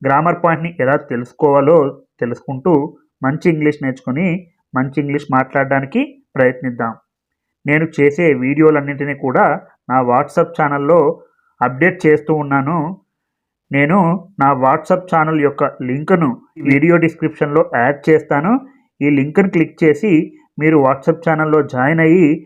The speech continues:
మీరు ఎప్పటికప్పుడు నా యొక్క వీడియోలో అప్‌డేట్లు పొందుతూ ఉండండి. అలాగే ఎవరైనా నాతో మాట్లాడాలనుకునేవారు ఈ వీడియో డిస్క్రిప్షన్లో జాయిన్ అనే ఆప్షన్కి సంబంధించినటువంటి లింక్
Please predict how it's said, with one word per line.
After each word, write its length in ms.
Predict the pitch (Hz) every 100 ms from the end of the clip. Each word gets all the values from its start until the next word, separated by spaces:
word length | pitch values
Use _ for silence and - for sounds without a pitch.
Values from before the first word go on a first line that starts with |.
| - -
మీరు 140 | 143 139
ఎప్పటికప్పుడు 580 | 123 156 156 151 - 165 311 - _ _ _ - 139
నా 60 | 143
యొక్క 140 | 139 147 135
వీడియోలో 340 | 139 151 175 269 - _ _ 135
అప్‌డేట్లు 380 | 135 147 165 -
పొందుతూ 260 | 151 139 151 139
ఉండండి. 340 | 135 131 127 123 117 _ _ _ _ -
అలాగే 280 | 135 147 196 156 208 - _ _ _ 143
ఎవరైనా 280 | 147 165 156
నాతో 200 | 139 143 147 135
మాట్లాడాలనుకునేవారు 1160 | 139 - 151 151 156 135 131 143 139 135 131 196 147 165 _ _ _ -
ఈ 40 | 151 139
వీడియో 220 | 143 180 165
డిస్క్రిప్షన్లో 580 | 160 165 - 160 165 190 277 - _ 127
జాయిన్ 260 | 139 151 160
అనే 120 | 170 180 -
ఆప్షన్కి 1300 | 143 - 165 117 - _ _ _ _ _ _ _ - 170
సంబంధించినటువంటి 720 | 151 156 156 156 160 160 143
లింక్ 260 | 135 151 196